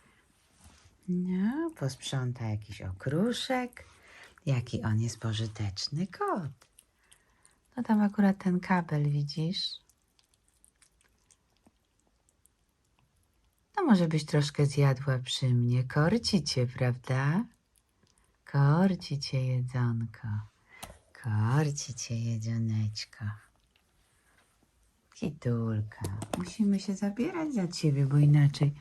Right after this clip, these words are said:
to będziemy bardzo długo. O, o, o, o, o. O, o, o, o, o. O, proszę. <laughs> No nie, niedobre.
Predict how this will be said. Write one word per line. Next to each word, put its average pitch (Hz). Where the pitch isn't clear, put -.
to 165
będziemy 156
bardzo 151
długo. 139
O, -
o, -
o, -
o, -
o. -
O, 190
o, -
o, 160
o, -
o. -
O, 147
proszę. -
<laughs> -
No 214
nie, 208
niedobre. 185